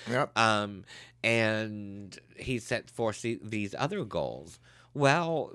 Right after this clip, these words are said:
Speaker 2: power to him. I mean, he's building his resume as a president, as, you know, since he just got in.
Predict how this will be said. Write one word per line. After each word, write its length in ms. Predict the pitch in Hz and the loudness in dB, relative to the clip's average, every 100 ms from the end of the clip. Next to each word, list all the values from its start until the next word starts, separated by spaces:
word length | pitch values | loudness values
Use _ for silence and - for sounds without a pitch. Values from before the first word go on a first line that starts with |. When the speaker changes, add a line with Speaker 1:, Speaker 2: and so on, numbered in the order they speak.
| - | -4
Speaker 2:
power 360 | 139 185 202 151 | 2 2 2 0
to 260 | - 202 | 0 2
him. 140 | 165 120 | 2 0
I 80 | |
mean, 160 | 120 120 | -2 -2
he's 280 | 127 131 131 | 0 -2 -2
building 380 | 120 143 156 143 | 0 2 2 2
his 220 | 135 110 | 0 2
resume 580 | 117 160 147 101 101 101 | 4 4 2 0 2 2
as 180 | 104 | 0
a 60 | 101 | 0
president, 640 | - 135 156 98 90 107 - | 4 6 6 2 0 -2 0
as, 420 | 98 95 92 95 | 2 2 -2 -6
you 140 | 110 | -4
know, 180 | 90 92 | -2 -2
since 240 | 101 98 - | -4 -6 -6
he 100 | 95 | -4
just 240 | 104 - | -4 0
got 240 | 101 95 120 | 2 2 0
in. 220 | 113 | -6